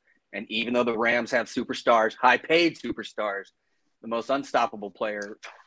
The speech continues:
in, at least offensively, is Deebo Samuel. Uh, they played each other in San Francisco, and the Niners boat raced them. They played in L A, and the Rams pulled a Rams. Like I said, I hope you guys Googled Ram It on YouTube. It was,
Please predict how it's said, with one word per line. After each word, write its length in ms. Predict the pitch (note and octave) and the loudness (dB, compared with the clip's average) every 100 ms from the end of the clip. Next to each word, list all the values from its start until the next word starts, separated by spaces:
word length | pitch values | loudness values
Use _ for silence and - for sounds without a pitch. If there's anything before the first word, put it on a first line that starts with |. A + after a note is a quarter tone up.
| _ - - _ _ | _ -20 -20 _ _
in, 200 | A2+ G2+ - | -8 -6 0
at 120 | C3+ | 2
least 160 | D#3 D#3 | 4 4
offensively, 560 | C3 C3+ A2+ A2+ G#2+ | 6 4 0 -4 -6
is 120 | G2 F#2 | -8 -6
Deebo 300 | A2+ G2 G2 | -8 -6 -6
Samuel. 440 | A2 G2+ G2+ G2 _ _ _ _ _ - | -4 -4 -6 -14 _ _ _ _ _ -6
Uh, 220 | A#2+ - - _ _ _ _ | -4 -4 -8 _ _ _ _
they 100 | - | 2
played 240 | - C3 | 8 8
each 160 | B2+ D3+ | 8 6
other 240 | C3 B2 | 6 6
in 60 | A#2+ | 2
San 160 | C3 A#2 | 0 0
Francisco, 420 | A#2 C3+ - B2 | -2 -6 -4 -4
and 80 | A2+ | -4
the 60 | |
Niners 420 | G#2+ G#2+ A2 G#2+ A#2 - _ | -2 -2 -2 -6 -10 -20 _
boat 220 | - A#2+ A#2 | 6 6 6
raced 320 | G#2+ A2+ - | 0 -2 -4
them. 180 | G#2 - _ - - _ _ _ | -10 -10 _ -20 -20 _ _ _
They 100 | G#2 | -4
played 340 | G#2 - C3+ C3 | -2 6 8 8
in 100 | B2+ | 8
L 240 | C3 B2+ | 6 6
A, 220 | B2 B2 | 4 4
and 100 | C3+ | 2
the 80 | A2+ | 0
Rams 360 | G#2+ A2+ A#2 A2 | -4 -4 -4 -10
pulled 200 | A#2+ A2+ | -8 -4
a 60 | |
Rams. 440 | G#2+ A2 G#2+ G2 - - - | -4 -4 -4 -8 -14 -20 -12
Like 140 | G#2 | -8
I 60 | G#2+ | -8
said, 260 | - A#2+ G#2 | 0 0 0
I 80 | |
hope 180 | G#2 A#2 | -2 -2
you 60 | A#2+ | -2
guys 240 | A#2 A2 - | -2 -4 -4
Googled 320 | B2 B2 G#2+ | -4 -2 -4
Ram 360 | G2 G#2+ A2+ A#2+ | -6 -4 -4 -2
It 180 | B2 - _ | -4 -4 _
on 200 | G#2 G#2 | -8 -6
YouTube. 520 | A2 A#2 - B2+ C#3 C#3 | -6 -8 -2 2 2 0
It 380 | _ _ _ | _ _ _
was, 180 | G2+ F#2+ | -12 -12